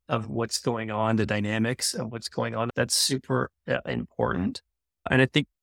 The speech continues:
so that's kind of one that just kind of at the fingertips. But again,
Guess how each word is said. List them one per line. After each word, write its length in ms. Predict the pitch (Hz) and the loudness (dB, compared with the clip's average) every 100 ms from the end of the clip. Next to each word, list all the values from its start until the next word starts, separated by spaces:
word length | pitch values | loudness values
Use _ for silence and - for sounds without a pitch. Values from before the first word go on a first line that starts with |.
| _ | _
so 160 | - 135 | 0 2
that's 180 | 151 - | 2 2
kind 160 | 139 | 2
of 80 | 117 | 2
one 360 | 113 123 120 113 | 4 6 6 4
that 140 | 113 | 0
just 240 | - - - | -6 -10 -10
kind 120 | 120 120 | -10 -8
of 60 | |
at 80 | 117 | -8
the 60 | 123 | -6
fingertips. 500 | 127 123 - 107 - | -4 -4 -4 -6 0
But 100 | 120 | 2
again, 280 | 117 127 | 6 4